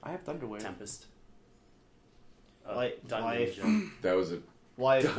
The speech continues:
Speaker 3: life.
Speaker 4: Ninja, is that what you
Speaker 2: It exists,
Speaker 4: said?
Speaker 2: yeah.
Speaker 3: So Tempest,
Speaker 1: So
Speaker 3: Wrath
Speaker 1: thun-,
Speaker 3: of the Storm.
Speaker 1: Thunderwave is a, a wave of thunder force sweeps out from you.
Speaker 3: No, it's not Wave of Thunder.
Speaker 2: Okay.
Speaker 4: I'm gonna have to fuck my loot for that.
Speaker 3: So, <clears throat>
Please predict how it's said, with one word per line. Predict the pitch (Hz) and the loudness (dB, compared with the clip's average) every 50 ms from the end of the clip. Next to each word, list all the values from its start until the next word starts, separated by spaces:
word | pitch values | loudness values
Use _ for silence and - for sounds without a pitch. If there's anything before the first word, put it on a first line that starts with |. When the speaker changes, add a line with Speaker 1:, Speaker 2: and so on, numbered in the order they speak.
| 123 | 4
Speaker 3:
life. | 123 127 123 123 127 135 127 | 4 6 6 6 6 8 8
Speaker 4:
Ninja, | 143 135 | 8 8
is | 127 - - | 8 4 4
that | 135 123 135 | 6 8 10
what | 151 156 160 | 8 8 6
you | 151 151 | 6 6
Speaker 2:
It | 151 | 6
exists, | 151 - 139 139 131 | 6 6 0 4 10
Speaker 4:
said? | 135 147 127 127 | 10 10 10 10
Speaker 2:
yeah. | 127 127 123 123 117 120 - - - - - - - - 185 - - - - | 6 2 2 2 0 -2 -6 -12 -16 -16 -16 -8 -4 -2 -2 -2 -4 -8 -8
Speaker 3:
So | - 120 | -6 -6
Tempest, | 120 - 151 151 147 - 151 143 143 143 139 139 - - | -4 -2 -2 -2 0 2 2 2 4 4 2 0 -2 -4
Speaker 1:
So | 143 | -6
Speaker 3:
Wrath | 117 127 | 0 4
Speaker 1:
thun-, | 156 165 196 | 4 4 4
Speaker 3:
of | 190 135 | 2 -2
the | 110 | -8
Storm. | - - - 165 170 151 | -12 -2 0 2 2 2
Speaker 1:
Thunderwave | 196 170 147 139 131 131 131 131 123 - 120 | 2 0 0 0 -2 -2 -4 -6 -8 -8 -10
is | 127 123 120 120 | -10 -10 -10 -12
a, | 127 120 117 - 113 | -12 -14 -12 -12 -10
a | |
wave | 120 127 135 143 135 | -8 -8 -6 -6 -8
of | 127 - | -8 -8
thunder | 139 139 131 123 117 | -8 -8 -8 -8 -10
force | - - 123 127 123 123 - | -10 -10 -10 -10 -10 -10 -12
sweeps | 127 117 - - | -14 -14 -12 -12
out | 120 120 117 - - | -12 -12 -12 -14 -16
from | 117 113 113 | -18 -16 -16
you. | 110 110 120 - - _ | -16 -16 -18 -20 -18 _
Speaker 3:
No, | 127 131 127 123 | -8 -4 -4 -4
it's | 113 110 - | -4 -4 -4
not | 135 123 120 - 98 | -4 -4 -4 -4 -6
Wave | 104 104 107 | -6 -6 -8
of | 104 - | -10 -10
Thunder. | 98 98 104 104 110 110 - - - - - - - - - - - - | -10 -10 -8 -8 -8 -10 -10 -18 -20 -20 -20 -20 -20 -20 -20 -20 -20 -20
Speaker 2:
Okay. | - - - 87 90 87 - - _ _ - - - - | -20 -20 -20 -20 -20 -20 -20 -20 _ _ -20 -20 -20 -16
Speaker 4:
I'm | 82 87 | -10 -8
gonna | 85 78 | -6 -6
have | 80 - - | -6 -6 -8
to | 64 62 | -10 -14
fuck | - - 92 87 - - | -4 -2 -2 -2 -2 -8
my | 73 | -10
loot | 71 69 69 71 - - - - | -10 -10 -10 -10 -10 -10 -10 -12
for | - - | -14 -14
that. | - - 131 131 139 - - - - - - - _ _ _ - _ _ | -14 -14 -16 -18 -18 -20 -20 -20 -20 -20 -20 -20 _ _ _ -20 _ _
Speaker 3:
So, | - - 160 151 143 139 135 131 131 143 151 - - - | -4 0 4 4 6 6 4 2 0 -2 -4 -8 -6 -4
<clears throat> | - 156 156 165 | -4 -2 -2 -2